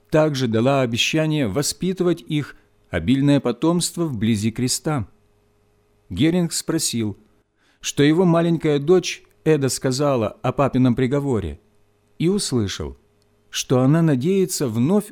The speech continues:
увидеть его на небесах. Даже он был тронут в тот момент, и я впервые увидел слезы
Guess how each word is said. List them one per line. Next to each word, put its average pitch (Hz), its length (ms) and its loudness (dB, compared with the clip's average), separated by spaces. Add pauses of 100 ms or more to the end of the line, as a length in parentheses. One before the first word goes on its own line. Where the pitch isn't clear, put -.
увидеть 156 520 -2
его 85 380 -8 (200)
на 104 160 2
небесах. 117 640 -2 (1000)
Даже 151 500 0
он 175 280 4
был 104 160 0
тронут 139 580 0 (160)
в 95 160 -10
тот 113 200 -2
момент, 139 500 2 (600)
и 98 100 -2
я 143 120 2
впервые 175 580 2
увидел 156 400 2
слезы 147 680 0